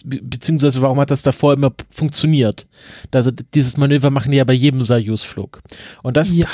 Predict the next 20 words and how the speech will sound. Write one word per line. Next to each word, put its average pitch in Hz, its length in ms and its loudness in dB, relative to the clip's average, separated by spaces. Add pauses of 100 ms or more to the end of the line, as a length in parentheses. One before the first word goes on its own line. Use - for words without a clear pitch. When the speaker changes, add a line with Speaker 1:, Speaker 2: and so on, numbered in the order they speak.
Speaker 1:
ist 147 180 -2
so 139 220 0
passiert, - 680 -2 (440)
dass 165 280 0
nämlich, 139 440 0
dass, - 280 -2
äh, 123 300 2
die 131 380 0
Soyuz 139 460 2
zwei 127 340 2
eins 120 180 -4
B 135 100 -4
ja 131 220 2
das 127 300 -4
zweite 143 280 0
Flug - 400 -4
aus 135 200 0
dem 131 200 0
neuen 135 300 2
Kosmodrom, 131 680 -2